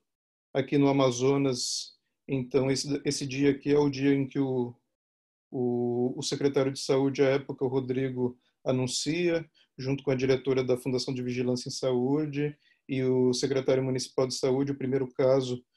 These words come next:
é, do Amazonas. Como o Sanderson disse, aliás, o Isaac disse, ninguém esperava que depois dessa, aliás, brilhante apresentação dele,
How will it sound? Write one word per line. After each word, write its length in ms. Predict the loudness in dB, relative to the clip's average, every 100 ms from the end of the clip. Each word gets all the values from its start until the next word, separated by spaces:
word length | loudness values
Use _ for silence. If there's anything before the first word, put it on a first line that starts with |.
| _ -4
é, 180 | 0 2
do 120 | 2
Amazonas. 1040 | 2 2 0 0 0 -2 -4 -4 -6 -8 _ _ _ _ _ _ _ _ 0
Como 480 | 2 4 4 2 -2 -20 _ _ -10
o 640 | -4 0 2 2 0 -4 _ _ _ _ _ _ _ _
Sanderson 760 | -8 0 2 4 2 0 -2 -2
disse, 640 | 0 0 0 -4 -6 -6 _ _ _ _
aliás, 440 | -2 2 4 2 0
o 100 | -2
Isaac 420 | 2 4 4 2
disse, 480 | -2 0 0 -4 -10 -20 -20 -4
ninguém 280 | 2 4 2
esperava 600 | 2 4 6 6 4 0
que 160 | -2 0
depois 440 | 0 2 0 0
dessa, 320 | 0 0 0 -4
aliás, 420 | 2 4 4 4
brilhante 420 | -2 -2 0 -2
apresentação 680 | -2 -2 -2 -2 -2 -2 0
dele, 460 | 4 4 2 -2